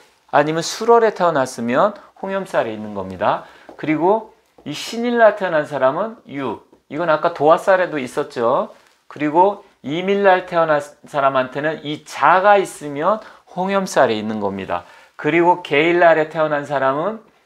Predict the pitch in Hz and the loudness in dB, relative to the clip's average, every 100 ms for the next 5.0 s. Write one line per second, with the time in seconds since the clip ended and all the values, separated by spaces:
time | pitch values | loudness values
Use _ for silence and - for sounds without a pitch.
0 | _ 135 151 - - 247 240 226 160 - | _ -8 -8 -8 -6 -4 -2 -2 -4 -6
1 | 147 156 160 104 - _ _ _ _ 123 | -2 2 2 0 -8 _ _ _ _ -6
2 | 151 151 165 107 95 _ _ _ _ _ | -4 2 2 0 -6 _ _ _ _ _
3 | _ _ _ - _ _ _ - 208 220 | _ _ _ -20 _ _ _ 0 2 2
4 | 208 190 151 156 147 135 131 131 143 104 | 2 2 4 4 4 2 -2 0 -2 -2